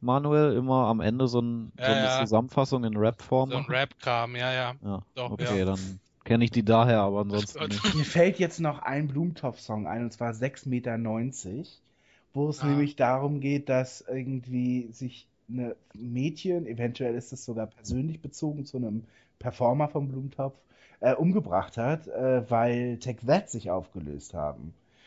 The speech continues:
Speaker 4: Und, äh, das ist ja damals tatsächlich passiert. Und sie ist halt sechs Meter neunzig tief gesprungen und dabei ums Leben gekommen.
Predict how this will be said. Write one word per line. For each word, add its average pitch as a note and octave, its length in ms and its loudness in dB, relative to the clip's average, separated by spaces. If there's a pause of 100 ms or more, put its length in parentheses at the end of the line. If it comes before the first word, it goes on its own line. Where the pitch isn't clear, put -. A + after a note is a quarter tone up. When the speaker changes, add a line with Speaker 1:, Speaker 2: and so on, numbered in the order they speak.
(220)
Speaker 4:
Und, C#3+ 640 4
äh, A#2+ 140 -2
das B2 140 -4
ist D3 100 -4
ja D3+ 100 2
damals C#3 320 2
tatsächlich C3+ 480 -6
passiert. C3+ 640 -4 (300)
Und C3 200 0
sie C#3 120 -4
ist C#3+ 160 -4
halt C3+ 160 0
sechs C3 260 -2
Meter C3 240 -2
neunzig B2+ 400 -2
tief - 240 -8
gesprungen B2 460 -6
und G2 120 -4
dabei G2+ 200 -2
ums G2 220 -6
Leben A2+ 260 -4
gekommen. E2+ 480 -10